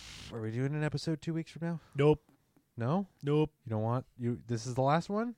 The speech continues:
Speaker 2: For now.
Speaker 1: No. Let's do the one last one where
Speaker 2: Nope.
Speaker 1: we go wild in two weeks. Yes. I will do one last one in two weeks.
Speaker 2: Okay.
Speaker 1: Okay. It will be just me. Me, myself, and I. I'll clone myself for it. I got two weeks. I'm not a biologist, but that doesn't mean I can't try.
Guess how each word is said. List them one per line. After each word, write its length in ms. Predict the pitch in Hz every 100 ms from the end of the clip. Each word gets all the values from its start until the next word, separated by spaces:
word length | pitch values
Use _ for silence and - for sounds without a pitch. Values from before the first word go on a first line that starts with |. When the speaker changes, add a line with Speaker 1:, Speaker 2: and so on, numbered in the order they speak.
| _ -
Speaker 2:
For 120 | 131
now. 260 | 151 151 - - _ 151
Speaker 1:
No. 680 | 180 226 180 127 107 92 98
Let's 180 | 123 -
do 400 | 180 175 165 147
the 80 | 143
one 320 | 156 196 196
last 440 | 160 160 156 -
one 340 | 117 98 90 95
where 120 | 113
Speaker 2:
Nope. 80 | 113
Speaker 1:
we 80 | 113
go 120 | 123
wild 460 | 110 110 104 98
in 80 | 95
two 140 | 98 101
weeks. 320 | 92 - - _ _ _ -
Yes. 320 | 95 - - _ _ _ _ _ _ -
I 120 | 127
will 120 | 160 156
do 180 | 147
one 240 | 135 131 127
last 300 | 117 110 -
one 180 | 110 104
in 80 |
two 160 | 95 104
weeks. 300 | 92 - - _ 127
Speaker 2:
Okay. 240 | 127 139 131 _ -
Speaker 1:
Okay. 180 | 92 - - _ _ _ _
It 40 | 101
will 120 | 101
be 160 | 107 98
just 300 | 127 127 -
me. 280 | 98 92 101 _ _ _ _ -
Me, 140 | 120
myself, 440 | 139 127 123 117 -
and 80 | 101
I. 100 | 92
I'll 120 | 92
clone 260 | - 120
myself 360 | 110 92 - 98
for 160 | - 92
it. 60 | 90
I 60 |
got 140 | 90 -
two 120 | 110
weeks. 320 | 98 85 - - _ _ _ _ _ -
I'm 100 | 113
not 140 | 113 101
a 60 |
biologist, 640 | 90 92 95 98 107 107 -
but 100 | 92
that 100 | 98
doesn't 260 | 110 107 110
mean 140 | 104
I 20 |
can't 240 | - 110 98
try. 240 | 90